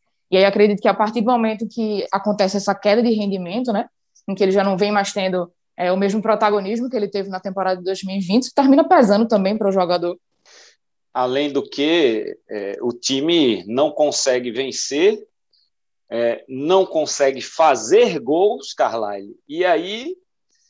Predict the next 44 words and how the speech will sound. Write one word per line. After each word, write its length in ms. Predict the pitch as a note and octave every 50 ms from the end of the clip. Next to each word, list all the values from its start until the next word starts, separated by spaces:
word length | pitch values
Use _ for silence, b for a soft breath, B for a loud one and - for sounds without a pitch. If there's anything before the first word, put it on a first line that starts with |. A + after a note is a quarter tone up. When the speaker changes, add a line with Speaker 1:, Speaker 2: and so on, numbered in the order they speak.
| _ _ _
Speaker 2:
eu 140 | - C3 -
quero 180 | - E3+ E3+
saber 260 | - - G3 F3+ F#3 F#3+
da 100 | G3+ G3+
tua 240 | G3 - G#3+ G#3+
opinião, 600 | - - - A#3+ A3+ A#3 A3 F3+ C#3+ C3 B2+ C3
até 360 | C#3+ D3+ - - _ - A3+ C4+
que 160 | C4 - - _ _ _
ponto 520 | - E3 E3+ G#3 A#3 G#3+ - - B2 G#2 F#2 _ _ _ _ _ _
essa 300 | - D3+ D3+ - - C#3
falta 380 | - - D3 C#3+ C#3+ C#3+ C#3
de 100 | B2+ B2+
gols 420 | A2+ G#2 A2+ A#2+ A#2+ C3+ C3+ A#2 A2
aí, 220 | A#2 A2 A#2 C3+
eu 160 | D3 D#3 -
tô 100 | - C#3
jogando 300 | C3+ B2 C3+ - A#2+ A#2+
a 60 | A#2 A2+
culpa 260 | - C3 A2+ - A2+
só 160 | - - B2+
pro 160 | A#2+ - G#2
Thiago, 340 | - - B2 A#2 B2 C3+ C3
não, 260 | A#2 A#2 A#2 B2 B2+
viu, 140 | A2 B2 C3
gente? 220 | A2 G#2 G2+ F2+ - _
Pelo 160 | - B2+ B2 A#2+
amor 220 | A2 A#2+ - -
de 60 | -
Deus. 280 | A#2+ C3 B2 A2 G#2+ G2+
Mas, 220 | A2+ A#2+ B2 B2+
assim, 400 | C#3 C#3+ - - - C3+ A#2+ G#2+ B B B B B B _
até 300 | - A2+ A2+ - - -
que 120 | - -
ponto 300 | - _ E3 E3+ D#3+ E3
essa 200 | E3 D#3+ - D3+
má 240 | C3+ C3+ C#3 D3+ D3+
fase 540 | - - - C3+ C3 C3+ B2+ - - C3 C3
dele 200 | B2 B2+ B2+ B2
tava 220 | - - C#3+ C#3+
interferindo 720 | D#3 D#3 D#3 D3+ - D#3 D3+ D3 - - E3 C3+ C#3 C#3 C#3
nesse 260 | C#3 C3+ C3+ C3+ -
resultado 540 | A#2+ C3+ C#3 C#3 C#3 - - A#2+ B2 B2 B2
aí 140 | A#2+ A#2 A2+
também? 500 | - - C#3 A#2+ G#2+ A2 G#2 G2 F#2 -